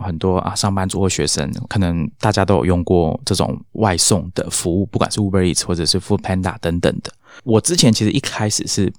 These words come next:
有点排斥啊，我就觉得说，就吃个午餐而已嘛，就下楼去买你家附近的东西而已，也不用很久啊，大概就是二十分钟而已。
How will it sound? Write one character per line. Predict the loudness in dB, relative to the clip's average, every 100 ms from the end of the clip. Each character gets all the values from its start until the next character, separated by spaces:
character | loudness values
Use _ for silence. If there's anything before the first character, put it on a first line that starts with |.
| _
有 | 4
点 | 4
排 | 4 -4
斥 | 0 2 0
啊， | -6
我 | -2
就 | 0
觉 | 2
得 | 2
说， | 4 0 -2 _ _
就 | -2
吃 | 2 2
个 | 2
午 | 0
餐 | -2 -2 0
而 | -2
已 |
嘛， | -4 -8
就 | 0 0
下 | 2 0
楼 | 0
去 | -2
买 | -2
你 | 0
家 | 0 0
附 | -2 -4
近 | -2 -2
的 | 0
东 | 2 2
西 | 2 2
而 | 0
已， | -2
也 | -6
不 | 0
用 | 4 4
很 | 2 -2
久 | -2 -2
啊， | -4 -4
大 |
概 | -2
就 | -2
是 | -2
二 | -2
十 | -4
分 | -4 -8
钟 | -6 -8
而 | -8
已。 | -12